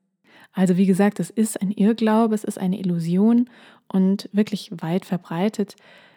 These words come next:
Ähm, wenn man eben Erfahrungen macht, die in diese Richtung gehen, wenn man eben ungute Erfahrungen macht, schwere Erfahrungen macht, dann, äh, etabliert sich so ein Irrglaube eben sehr, sehr einfach und zieht sich dann, äh, die nächsten Jahre und Jahrzehnte weiter durch.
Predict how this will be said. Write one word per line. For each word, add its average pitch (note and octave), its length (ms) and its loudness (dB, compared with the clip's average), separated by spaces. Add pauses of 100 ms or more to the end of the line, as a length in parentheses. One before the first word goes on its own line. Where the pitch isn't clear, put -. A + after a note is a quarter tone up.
(220)
Ähm, F#3 380 0
wenn G3 180 2
man A3+ 120 6
eben G3 200 2
Erfahrungen F#3 540 -2
macht, - 420 -8
die F#3+ 100 -4
in F3+ 120 0
diese E3+ 220 0
Richtung E3+ 380 -6
gehen, G3+ 420 2 (300)
wenn F3 120 -4
man F3 80 -4
eben F3 220 -4
ungute F#3 360 0
Erfahrungen F3 460 -4
macht, E3+ 220 -6
schwere F#3 240 -2
Erfahrungen E3+ 420 -4
macht, E3+ 260 -8 (380)
dann, E3 460 -4
äh, E3+ 320 -8 (200)
etabliert G#3+ 540 2
sich G3+ 240 -2
so F#3 180 -2
ein F#3 120 2
Irrglaube F3 520 -4
eben E3+ 220 -4
sehr, E3+ 240 -4
sehr F3 160 -4
einfach F3 480 -2 (300)
und F3+ 180 -2
zieht G#3 220 2
sich F3+ 120 -4
dann, F3 320 -4 (140)
äh, E3+ 320 -8 (520)
die E3 80 -6
nächsten E3 280 -6
Jahre E3 320 -4
und F3 160 -6
Jahrzehnte F#3+ 440 -2
weiter E3 260 -6
durch. F3 300 -4